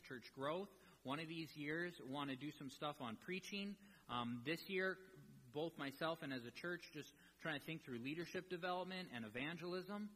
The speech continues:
Like, everything changes. Parents, what's your plan to help your kids navigate tomorrow? Our friends in Abbotsford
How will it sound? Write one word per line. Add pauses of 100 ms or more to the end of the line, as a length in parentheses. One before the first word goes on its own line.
(280)
Like, (120)
everything
changes. (1800)
Parents, (100)
what's
your
plan (1200)
to
help
your
kids
navigate
tomorrow? (1500)
Our
friends
in
Abbotsford